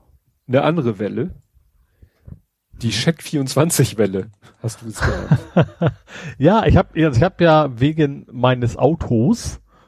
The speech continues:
Speaker 2: ist das grammatikalisch korrekt? Ja, ne?
Speaker 1: Ja.
Speaker 2: Ähm, Kredit aufgenommen,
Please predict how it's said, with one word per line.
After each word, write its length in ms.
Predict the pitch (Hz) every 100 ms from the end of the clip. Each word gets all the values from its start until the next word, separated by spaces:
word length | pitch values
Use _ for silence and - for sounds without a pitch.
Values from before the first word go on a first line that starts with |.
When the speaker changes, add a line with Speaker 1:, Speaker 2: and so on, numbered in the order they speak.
| _
Speaker 2:
ist 80 | -
das 140 | 113
grammatikalisch 640 | - 117 117 117 - 110 -
korrekt? 360 | 107 135 -
Ja, 220 | - - 98
ne? 80 |
Speaker 1:
Ja. 220 | 175 - - _ _ _ _ - - - _ 139 131 127
Speaker 2:
Ähm, 280 | 123 123 - _ _ _ 143
Kredit 320 | - 143 214
aufgenommen, 540 | - - 113 104 95